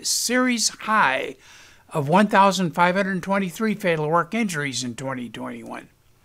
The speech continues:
and represent the operational group with the highest number of fatalities. This was an increase of eighteen point eight percent from twenty twenty.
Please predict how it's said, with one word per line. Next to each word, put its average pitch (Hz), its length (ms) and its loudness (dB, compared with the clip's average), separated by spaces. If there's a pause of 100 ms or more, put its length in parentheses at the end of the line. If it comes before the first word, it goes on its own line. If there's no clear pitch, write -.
(640)
and 160 200 0
represent 151 640 0
the 160 240 -6
operational 185 640 0
group 175 480 -2
with 147 160 -8
the 151 220 -6 (300)
highest 220 520 4
number 165 460 2
of 135 120 -4
fatalities. 143 920 0 (1700)
This 156 200 -4
was 156 180 -4
an 170 160 -2
increase 214 560 0
of 156 160 -2
eighteen 185 420 -2
point 170 300 -4
eight 180 320 -2
percent 156 540 -2
from 131 220 -8
twenty 131 360 -6
twenty. 147 440 -2